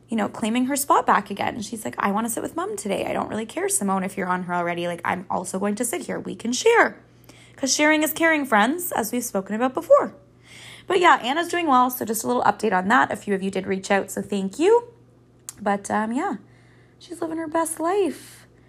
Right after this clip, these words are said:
Hey. Oh, she's just such a sweet little angel baby. Yeah, I'm talking about you, you sweet little angel baby.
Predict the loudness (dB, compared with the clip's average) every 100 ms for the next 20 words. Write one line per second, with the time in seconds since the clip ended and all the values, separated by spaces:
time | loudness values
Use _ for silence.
0 | _ _ _ _ _ -12 -8 -6 -2 0
1 | 2 2 0 -2 -6 -14 _ -14 -10 -10
2 | -12 -20 _ _ _ _ -20 -20 -12 -10
3 | -10 -12 -12 -10 -4 -4 -2 -4 -4 -6
4 | -6 -8 -12 -12 -16 -20 _ _ _ _
5 | _ _ _ _ _ _ _ -2 2 4
6 | 4 2 0 0 -2 -2 -2 -2 -2 0
7 | 0 0 -2 -4 -6 -4 0 0 0 -2
8 | -2 0 0 0 0 -2 0 -2 -2